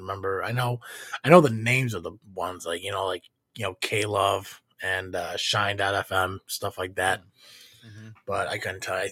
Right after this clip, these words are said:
Speaker 1: I couldn't tell you, like, ninety, was it ninety-seven point nine is K-Love, like, 'cause they bought out that Q Rock or whatever it was.
Speaker 2: Oh, did they?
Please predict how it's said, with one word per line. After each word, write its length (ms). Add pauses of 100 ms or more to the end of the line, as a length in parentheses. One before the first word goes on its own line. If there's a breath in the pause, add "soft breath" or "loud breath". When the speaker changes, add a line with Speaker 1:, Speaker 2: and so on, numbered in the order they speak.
(140)
Speaker 1:
I 100
couldn't 320
tell 180
you, 160
like, 300
ninety, 680 (1160 loud breath)
was 160
it 80
ninety-seven 680
point 260
nine 300
is 120
K-Love, 600
like, 260 (420 loud breath)
'cause 100
they 140
bought 400
out 540
that 400
Q 280
Rock 300
or 40
whatever 300
it 60
was. 280 (760)
Speaker 2:
Oh, 100
did 200
they? 120